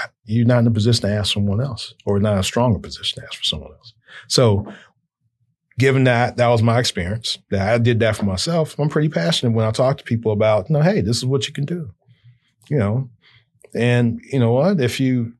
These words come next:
trying to figure out where your money went, all you gotta do is look in the mirror every morning. You don't have to worry. It's not like giving money at church. You know, "Oh, well, did that go to building fund or not?" No, this is you.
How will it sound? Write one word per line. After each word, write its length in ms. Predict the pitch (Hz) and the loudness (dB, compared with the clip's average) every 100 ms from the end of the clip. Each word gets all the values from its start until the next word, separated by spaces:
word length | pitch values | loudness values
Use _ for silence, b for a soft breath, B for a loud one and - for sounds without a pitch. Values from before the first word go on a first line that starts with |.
| _ | _
trying 260 | - 123 120 | -2 0 0
to 60 | |
figure 180 | 139 135 | 0 2
out 80 | 127 | 2
where 120 | 131 | 2
your 100 | 123 | 0
money 240 | 123 160 | 0 0
went, 180 | 175 214 | 0 0
all 140 | 139 170 | 0 0
you 80 | |
gotta 80 | 180 175 | 0 0
do 60 | |
is 80 | 220 | 0
look 200 | 139 175 | 0 0
in 40 | 185 | 0
the 40 | |
mirror 240 | 208 233 | -2 -2
every 160 | 156 113 | -2 -2
morning. 320 | 104 95 95 - _ _ _ _ _ _ _ _ _ _ _ _ _ _ _ _ | -2 -4 -8 -16 _ _ _ _ _ _ _ _ _ _ _ _ _ _ _ _
You 60 | 185 | 0
don't 40 | |
have 80 | 254 | 2
to 60 | |
worry. 320 | 196 185 196 160 | 2 2 2 4
It's 100 | 196 | 4
not 140 | 214 | 4
like 240 | 196 170 | 2 2
giving 200 | 156 165 | 0 2
money 220 | 156 160 147 | 2 2 0
at 80 | |
church. 380 | - 190 220 208 | 0 0 -2 -2
You 60 | 202 | 0
know, 120 | 190 | 0
"Oh, 240 | 226 240 | 0 -2
well, 240 | 143 151 156 | -2 -2 -2
did 140 | 156 | -2
that 100 | 175 | -2
go 140 | 180 170 | 0 0
to 60 | |
building 260 | 156 185 202 | 0 2 0
fund 220 | 202 202 | 0 0
or 40 | 202 | 2
not?" 240 | 202 208 | 0 0
No, 200 | 226 220 | 0 2
this 240 | 151 233 | 2 2
is 160 | 208 143 | 0 0
you. 540 | 143 240 302 117 76 | 0 0 2 0 -2